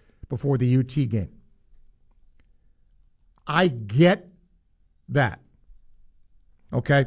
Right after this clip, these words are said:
let me try to give you an analogy. If a baseball team is having trouble with their starting pitching, well, then you wanna have your pitchers have great outings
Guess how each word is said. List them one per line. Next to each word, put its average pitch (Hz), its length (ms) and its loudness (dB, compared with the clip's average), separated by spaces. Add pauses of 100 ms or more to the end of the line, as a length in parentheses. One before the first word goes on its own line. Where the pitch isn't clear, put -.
let 180 160 -2
me 220 100 2
try 190 220 -2
to 165 80 0
give 151 180 0
you 151 100 2
an 131 60 2
analogy. 107 580 -2 (1300)
If 190 200 -2
a 147 80 4
baseball 156 720 2
team 131 580 0 (720)
is 165 200 2
having 160 400 2
trouble 147 580 2 (320)
with 143 160 0
their 143 80 2
starting 143 420 2
pitching, 104 500 0 (1300)
well, 139 160 0
then 143 520 2 (540)
you 147 160 0
wanna 156 220 4
have 151 220 4
your 135 140 4
pitchers 139 680 0
have 131 240 -4
great 143 260 4
outings 135 680 2